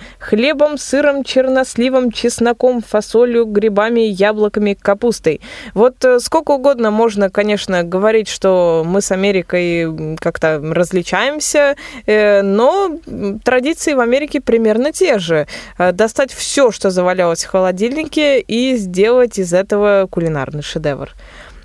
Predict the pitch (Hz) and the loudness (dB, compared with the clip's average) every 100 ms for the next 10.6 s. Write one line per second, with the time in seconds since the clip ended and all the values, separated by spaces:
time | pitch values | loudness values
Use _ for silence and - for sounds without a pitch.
0 | - - - - - - 208 190 226 254 | -20 -20 -20 -20 -20 -2 -2 2 2 2
1 | 311 339 311 302 - 220 220 254 233 214 | 0 0 0 0 2 0 2 2 0 0
2 | 233 220 196 208 196 180 170 165 175 175 | 0 0 0 0 2 -2 -4 -2 -2 0
3 | 170 160 165 160 160 156 151 151 220 349 | -2 -2 -2 -2 0 -2 -2 -2 -2 0
4 | 208 170 220 254 247 - 175 156 170 165 | -2 0 0 0 -6 -2 -2 0 0 0
5 | 165 165 160 170 170 - - 214 208 214 | 0 0 -2 0 -2 -2 -18 -4 -2 0
6 | 330 392 - 359 - 320 240 277 320 294 | 2 2 0 -2 -2 0 2 4 4 2
7 | 233 233 220 226 202 202 190 190 165 - | 2 2 2 0 0 -4 -2 -4 -2 -4
8 | - 185 196 190 - 175 - 170 247 302 | -2 0 0 0 -4 -8 -4 2 2 2
9 | 262 196 196 190 185 175 151 160 180 277 | 2 2 2 0 0 0 -2 -2 0 0
10 | 311 302 294 - 262 | 2 2 0 0 -2